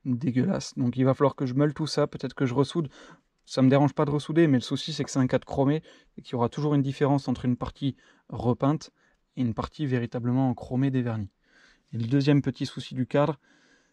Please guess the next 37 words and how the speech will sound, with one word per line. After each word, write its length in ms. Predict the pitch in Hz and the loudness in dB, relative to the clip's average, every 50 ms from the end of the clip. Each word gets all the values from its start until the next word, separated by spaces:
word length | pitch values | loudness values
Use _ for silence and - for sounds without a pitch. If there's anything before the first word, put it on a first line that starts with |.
| _ _ _ | _ _ _
mais 140 | - 127 123 | 0 0 2
bon, 180 | 117 117 110 - | 2 0 -2 -2
ça 140 | - 131 | -4 -6
c'est 140 | 127 - 127 | -6 -6 -8
pareil, 260 | - - 127 127 131 | -4 -2 0 0 0
c'est 140 | 127 - 127 | 0 0 0
mission 280 | 123 127 - - 135 127 | 0 0 0 -2 -2 -2
impossible 360 | 123 120 - 123 - - 147 | 0 -2 -4 -6 -4 -6 -6
pour 120 | - - 123 | -6 -8 -10
trouver 200 | - - 127 123 | -4 -2 0 0
un 60 | 117 | 0
cadre 240 | - 131 127 123 117 | 0 -2 -2 -2 -2
où, 440 | 110 110 110 107 110 110 110 110 113 123 135 - - - | -4 -4 -4 -4 -4 -4 -6 -8 -10 -12 -14 -16 -12 -12
où 60 | - | -12
c'est 140 | - - 127 | -10 -8 -8
pas 140 | - - 123 | -6 -6 -6
cassé. 360 | - 120 113 - - 151 160 - _ - - - - - _ _ _ _ _ _ | -4 -6 -6 -4 -6 -6 -6 -8 _ -20 -20 -20 -20 -20 _ _ _ _ _ _
Vous 100 | - 123 | -4 -2
le 60 | 123 120 | 0 2
verrez 220 | 123 135 127 135 | 4 4 4 4
peut-être 320 | - - 139 151 143 - | 2 0 0 2 0 2
pas, 160 | - - 151 151 | 2 2 4 4
mais 100 | 143 127 | 4 2
c'est 140 | - 139 | 0 2
là 120 | 127 143 151 | 2 2 4
derrière, 440 | 147 135 127 127 135 151 156 - - - _ | 4 4 4 4 4 2 2 0 -6 -12 _
la 200 | 139 127 123 123 | -6 -4 -4 -4
patte 340 | - - 156 147 - - - | -2 -2 -4 -4 -4 -8 -8
du 120 | 135 123 | -6 -6
pot 160 | 123 - 151 | -4 -4 -4
passage 400 | 139 - 127 - - 135 120 123 - - | -4 -2 -4 -2 -2 -2 -2 -2 -2 0
haut, 220 | 143 147 - - _ _ _ 143 | 0 0 0 -4 _ _ _ -6
elle 80 | 131 123 | -6 -6
est 80 | - | -4
cassée 260 | - 135 123 - - | -4 -8 -8 -6 -6
aussi. 260 | 131 123 104 - - _ _ _ _ _ _ _ _ _ _ _ _ _ - _ _ _ _ - - - - - _ _ | -6 -6 -6 -10 -16 _ _ _ _ _ _ _ _ _ _ _ _ _ -20 _ _ _ _ -20 -20 -20 -20 -20 _ _
Voilà. 360 | 156 127 135 131 135 117 101 | -2 0 2 2 2 2 -2